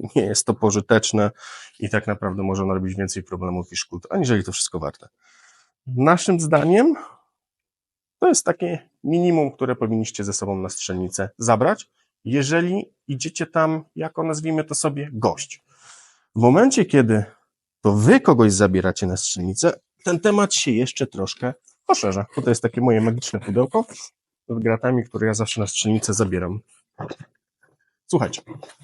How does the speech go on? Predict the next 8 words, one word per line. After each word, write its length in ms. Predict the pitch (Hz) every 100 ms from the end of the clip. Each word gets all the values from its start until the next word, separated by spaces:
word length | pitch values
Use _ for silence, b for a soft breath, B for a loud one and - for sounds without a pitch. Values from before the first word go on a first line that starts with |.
| _ _ _ _ _ _ 120
nie 100 | 135
wyobrażam 480 | 147 139 151 147
sobie 340 | 139 131 143 151 b b _
pojechać 320 | - 123 143 -
na 80 |
strzelnicę 460 | 113 - 104 107 110
bez 220 | 98 95
zszywacza. 500 | - - 90 82 -